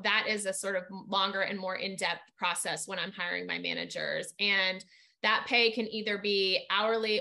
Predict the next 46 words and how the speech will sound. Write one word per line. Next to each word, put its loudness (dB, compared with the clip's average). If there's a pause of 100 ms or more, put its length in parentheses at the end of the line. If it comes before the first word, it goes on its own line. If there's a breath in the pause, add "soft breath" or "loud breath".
or 0
salary, 0
and 2
it's -4
based -2
on -2
a -2
full-time -2
work -4
week. -2
And 0
they 6
have 2
a -4
special -2
bonus -2
structure -4
that's -2
based -2
on -4
how 0
well 0
the -10
stores -2
do 0
overall 0
to -6
kind -4
of -6
motivate 2
them -2
to -8
be -6
able 0
to -8
motivate -4
the -4
team. -10 (680 loud breath)
Um, 4
and 4
then 6
they 6
help 2
me 2
in -4
hiring 2